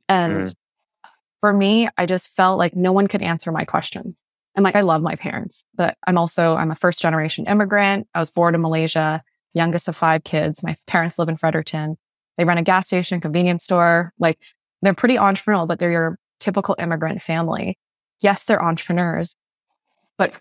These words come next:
Speaker 1: being from a traditional Chinese family, you don't have those, you can't have, it's hard to, at least in my world, it was really h-, hard to have those conversations, but I know my parents loved me.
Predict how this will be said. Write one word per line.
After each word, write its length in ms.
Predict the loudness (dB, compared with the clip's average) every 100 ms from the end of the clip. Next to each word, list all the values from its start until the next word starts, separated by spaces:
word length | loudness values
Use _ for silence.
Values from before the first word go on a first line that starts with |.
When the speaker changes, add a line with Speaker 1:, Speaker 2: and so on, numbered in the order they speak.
| -2
Speaker 1:
being 180 | 0 0
from 200 | -2 -2
a 260 | -2 -6 -10 -12
traditional 500 | -2 0 0 -2 -2
Chinese 420 | -2 -2 -2 -2
family, 500 | -4 -2 -2 -4 -6 -10 _ _ 0
you 80 |
don't 200 | 2 2
have 420 | -2 0 0 0 -2
those, 500 | -2 0 -2 -6 -14 _ _ _ _ _
you 80 | 0
can't 200 | 2 2
have, 180 | 2 0 -4
it's 120 | -4
hard 340 | -4 2 2 2
to, 80 | -4 -2
at 220 | 0 2
least 160 | 0 0
in 60 | -4
my 220 | -4 -6 _ -6
world, 400 | 0 2 2 -2 -8 _ -4
it 40 | 0
was 140 | 2
really 160 | 2 0
h-, 180 | -4 -6
hard 260 | -2 0
to 60 | 0
have 180 | -4 -4
those 160 | -6
conversations, 680 | -6 -4 -4 -4 -4 0 0
but 100 | 0
I 60 | 2
know 160 | 2
my 120 | 2
parents 320 | 0 -4 -2 0
loved 200 | 0 -2
me. 220 | -6